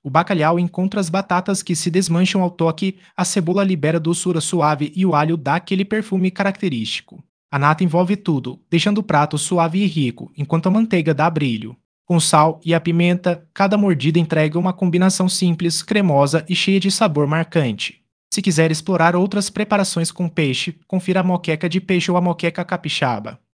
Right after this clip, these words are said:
Instruções: um, pré-aqueça o forno a cento e oitenta graus C. Dois, cozinhe as batatas em água com sal por cinco, sete minutos, até ficarem ligeiramente macias.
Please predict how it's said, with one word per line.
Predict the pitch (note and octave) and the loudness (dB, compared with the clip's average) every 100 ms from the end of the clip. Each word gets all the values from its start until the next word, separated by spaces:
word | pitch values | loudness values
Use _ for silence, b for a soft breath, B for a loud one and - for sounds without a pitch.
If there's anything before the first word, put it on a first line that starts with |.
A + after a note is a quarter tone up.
| _ - | _ 0
Instruções: | G#3 G#3 G#3+ F#3+ D3+ D#3 D#3 | 0 2 0 0 2 0 2
um, | F3+ G3 | 4 4
pré-aqueça | F#3+ G3+ G3+ G3 A3 | 6 4 4 2 2
o | |
forno | F#3+ E3 E3 | 0 0 2
a | E3+ | 2
cento | E3+ - G3+ G#3 | 2 2 2 2
e | |
oitenta | G3+ G3 G3+ G3+ | 2 2 2 2
graus | D#3 C#3+ C3 - | 4 2 2 -2
C. | B2+ G#2+ - _ _ _ | -4 -4 -8 _ _ _
Dois, | D3+ G#3+ - | 2 2 2
cozinhe | G#3+ D3 F3+ F#3+ | 0 2 2 2
as | D3+ | 2
batatas | F#3 F3+ D#3 D#3 C#3 | 0 0 -2 -2 -2
em | E3+ | 0
água | D#3 E3 F3 | 2 2 0
com | E3+ | 0
sal | E3 - E3+ | -2 2 0
por | G3+ | 0
cinco, | F#3+ D#3+ D3+ F#3 | -2 0 -2 -2
sete | - F3 F3 | 0 0 2
minutos, | E3+ E3+ F3+ F#3 - b b | 0 2 2 -2 -4 b b
até | F#3+ G#3 | -4 -4
ficarem | G3+ G3+ G3 G3 | -4 0 2 4
ligeiramente | G3 G#3 G3+ E3+ F#3 - | 2 2 2 4 2 2
macias. | D3+ C#3+ - C#3+ G2+ - - | 0 0 -2 -4 -4 -6 -8